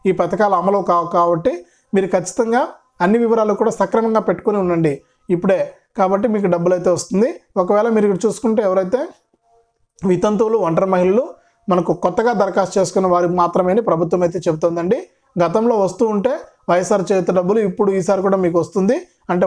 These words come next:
ఒంటరి మహిళలు, వితంతువులు అయినా కూడా వస్తుందంట. ఒకవేళ మీరు కొత్తగా కనుక ఒంటరి మహిళలు, వితంతువులు ఎవరైనా సరే ఈ వైఎస్ఆర్ చేయూత పథకానికి దరఖాస్తు చేసుకుని ఉంటే వారి పేర్లు అయితే లిస్ట్ నుంచి తీసేస్తున్నారు.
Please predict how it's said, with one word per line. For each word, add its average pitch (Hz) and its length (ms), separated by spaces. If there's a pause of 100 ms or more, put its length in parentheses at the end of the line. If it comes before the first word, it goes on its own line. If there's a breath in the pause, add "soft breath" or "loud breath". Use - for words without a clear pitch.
ఒంటరి 185 260
మహిళలు, 202 320
వితంతువులు 180 400
అయినా 185 240
కూడా 185 180
వస్తుందంట. 170 400 (540 soft breath)
ఒకవేళ 214 300 (120)
మీరు 214 120 (100)
కొత్తగా 220 380
కనుక 208 160 (100)
ఒంటరి 185 260
మహిళలు, 208 360
వితంతువులు 185 460
ఎవరైనా 180 300
సరే 208 160 (280)
ఈ 180 100
వైఎస్ఆర్ 185 420
చేయూత 196 200 (100)
పథకానికి 180 480
దరఖాస్తు 160 380
చేసుకుని 170 320
ఉంటే 175 160 (400 soft breath)
వారి 175 220
పేర్లు 196 240
అయితే 196 200
లిస్ట్ 170 220
నుంచి 185 160 (100)
తీసేస్తున్నారు. 180 600